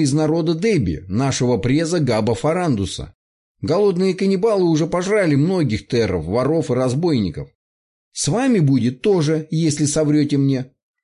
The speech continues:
Малкин быстро прокрутил в голове услышанное. Всё перемешалось, но интуиция потянула за тонкий кончик, вытягивая слабую ниточку мысли. Нащупывая канву, произнёс свою защиту.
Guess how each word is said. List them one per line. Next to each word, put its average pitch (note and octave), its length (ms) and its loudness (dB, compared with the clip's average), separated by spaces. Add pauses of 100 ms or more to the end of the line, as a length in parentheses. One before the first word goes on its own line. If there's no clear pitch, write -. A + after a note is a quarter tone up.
(220)
Малкин C3+ 520 0
быстро F3+ 320 -2
прокрутил C3 580 -2
в D#3 40 -4
голове G#2 380 0
услышанное. F#2+ 800 -6 (460)
Всё - 300 -4
перемешалось, D#3 840 -2
но A#2 260 0
интуиция C#3+ 720 0
потянула D3+ 600 -2
за C3+ 160 -2
тонкий C#3+ 380 -2
кончик, D3+ 540 -4
вытягивая B2 600 0
слабую B2+ 500 0
ниточку G#2+ 480 -4
мысли. C#3+ 440 -4 (440)
Нащупывая C#3+ 720 0
канву, D3 480 0
произнёс B2 600 0
свою C3+ 280 0
защиту. D3 600 -4